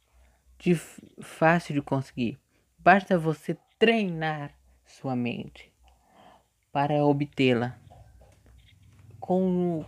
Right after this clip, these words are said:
com a medida que você vai fazendo os exercícios, você vai melhorando e melhorando e melhorando até que conquiste uma atenção seletiva plena. Este foi o nosso assunto do quadro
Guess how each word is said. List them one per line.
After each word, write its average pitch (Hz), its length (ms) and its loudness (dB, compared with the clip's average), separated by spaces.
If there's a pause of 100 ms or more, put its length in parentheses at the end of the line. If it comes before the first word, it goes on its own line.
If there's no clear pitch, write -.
com 151 500 2
a 139 120 0
medida 151 480 0
que 160 120 -6
você 143 260 -2
vai 160 160 -2
fazendo 165 420 0
os - 120 -4
exercícios, 135 840 -2 (960)
você 147 280 4
vai 147 200 2
melhorando 180 680 2
e 170 40 -2
melhorando 151 600 -4
e 151 40 -8
melhorando 139 680 -8 (220)
até 156 420 0
que 170 220 -14
conquiste - 880 -10 (340)
uma 170 240 4
atenção 165 480 2
seletiva 170 560 -2 (200)
plena. 143 560 2 (1200)
Este 180 440 2
foi 139 460 -4
o 131 60 -6
nosso 151 300 -6
assunto 190 480 -4
do 160 240 -4 (140)
quadro 143 500 -4